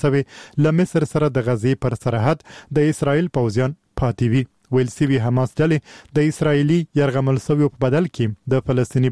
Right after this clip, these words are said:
بندیانو د خلاصون له شرطونو سره هم مخالفت ښوولی دی. د اسرائیل صدر اعظم بنیامین نتنیاهو له منځګړو غوښتنه کړې، حماس ډله د هغه چوکاټ منلو ته وهڅوي چې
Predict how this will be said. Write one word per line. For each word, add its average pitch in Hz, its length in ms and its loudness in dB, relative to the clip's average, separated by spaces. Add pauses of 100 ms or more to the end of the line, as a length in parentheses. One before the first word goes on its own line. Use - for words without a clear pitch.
بندیانو 139 460 2 (320)
د 147 100 0
خلاصون 160 400 2 (160)
له 143 140 0
شرطونو 160 480 2
سره 131 220 0
هم 143 180 0
مخالفت 113 540 -4
ښوولی 113 380 0
دی. 127 80 0 (520)
د 156 120 2
اسرائیل 160 360 0
صدر 156 220 0
اعظم 147 260 0
بنیامین 139 400 2
نتنیاهو 120 560 0 (420)
له 151 140 4
منځګړو 143 540 2
غوښتنه 147 440 0
کړې، 113 200 0 (220)
حماس 117 380 0
ډله 156 180 2 (380)
د 143 100 0
هغه 151 260 0
چوکاټ 139 480 0
منلو 143 340 2
ته 135 100 2
وهڅوي 135 580 0
چې 120 100 0